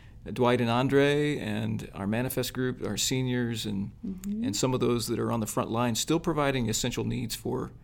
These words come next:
Speaker 1: people in our community.
Speaker 2: Yeah, will do.
Speaker 1: Thank you.
Speaker 2: Lord, we thank you so much for the opportunity to just share, uh, what's going on still in our community and the blessing that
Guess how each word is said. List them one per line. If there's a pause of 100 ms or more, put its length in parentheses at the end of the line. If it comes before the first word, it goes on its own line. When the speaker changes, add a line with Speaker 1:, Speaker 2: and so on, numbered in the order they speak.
(240)
Speaker 1:
people
in
our
community. (140)
Speaker 2:
Yeah, (580)
will
do.
Speaker 1:
Thank
you. (1700)
Speaker 2:
Lord,
we
thank
you
so
much
for (120)
the
opportunity
to
just
share, (140)
uh,
what's
going
on
still
in
our
community
and
the
blessing
that